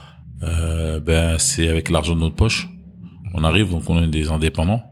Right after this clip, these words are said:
Les maisons de disques, c'est, euh, ça travaille beaucoup avec, euh, soit c'est, c'est des big boss derrière qui sont vraiment lourds,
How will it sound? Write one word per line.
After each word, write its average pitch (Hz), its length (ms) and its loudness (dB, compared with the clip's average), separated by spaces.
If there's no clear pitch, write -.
Les 82 100 -2
maisons 85 280 4
de 85 60 2
disques, 98 280 2
c'est, 82 360 0
euh, 80 540 -4
ça - 120 -6
travaille 82 220 0
beaucoup 87 260 -4
avec, 80 280 -4
euh, 78 440 -2
soit 90 240 0
c'est, 85 320 0
c'est 80 180 -4
des 80 140 -4
big 85 240 -2
boss 87 240 4
derrière 87 320 2
qui - 80 -4
sont 87 140 0
vraiment 85 340 2
lourds, 90 280 -2